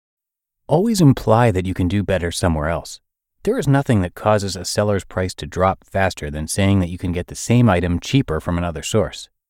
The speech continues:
This shakes the self-confidence of the salesperson, who immediately feels that he or she is going to lose the deal and often cuts the price quickly.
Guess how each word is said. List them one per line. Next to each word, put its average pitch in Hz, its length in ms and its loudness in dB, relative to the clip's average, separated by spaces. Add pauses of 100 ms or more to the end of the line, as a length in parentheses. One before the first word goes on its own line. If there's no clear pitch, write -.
(320)
This 139 140 2
shakes - 380 -2
the - 100 -6
self-confidence 95 880 -2
of 78 60 -12
the 78 100 -10
salesperson, - 680 0
who 98 160 0
immediately 92 640 2
feels 95 420 -2
that 80 160 -4
he 107 220 0
or 82 100 -2
she 107 280 -2
is 87 100 -2
going 85 280 -2
to 82 100 -6
lose 104 340 2
the 95 120 -2
deal 98 460 0
and 101 180 -2
often 139 400 0
cuts - 260 -4
the - 140 -2
price - 280 -2
quickly. - 460 -2